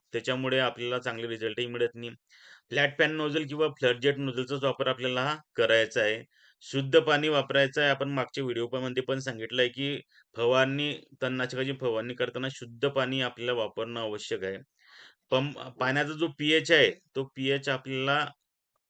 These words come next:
नेम कमी असणारच आपल्याला हे वापरायचं आहे. त्यानंतर ढगाळ वातावरण, अ, असताना आपण फवारणी करू नये, कारण, अ, पाऊस जर आला, तर आपल्याला जे फवारणी करतो आपण ते, अ, सर्व वाया जाते. नंतर फवारणी केल्यानंतर कमीत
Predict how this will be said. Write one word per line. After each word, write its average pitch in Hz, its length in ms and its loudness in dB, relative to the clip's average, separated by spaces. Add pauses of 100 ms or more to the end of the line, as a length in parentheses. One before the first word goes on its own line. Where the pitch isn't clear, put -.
(320)
नेम 127 380 -6
कमी 127 240 0
असणारच 131 480 -2
आपल्याला 113 380 -4
हे 113 200 -4 (180)
वापरायचं 95 520 -2
आहे. 101 100 -6 (360)
त्यानंतर 156 320 4
ढगाळ 117 440 4
वातावरण, 139 680 2 (180)
अ, 113 40 -16
असताना 127 640 -2
आपण 139 300 -4
फवारणी 117 380 -2
करू 120 260 -4
नये, 120 240 -6 (380)
कारण, 127 300 2
अ, 135 220 2
पाऊस 123 320 0
जर 127 160 2
आला, 131 300 2
तर 113 160 -4
आपल्याला 117 400 -2
जे 117 200 -4
फवारणी 107 320 -4
करतो 117 260 -2
आपण 110 300 -8
ते, 120 240 -10 (420)
अ, 113 400 -2
सर्व 113 320 0
वाया 98 180 -2
जाते. 98 220 -4
नंतर 123 300 -2
फवारणी 135 280 2
केल्यानंतर 151 340 0
कमीत 151 240 -2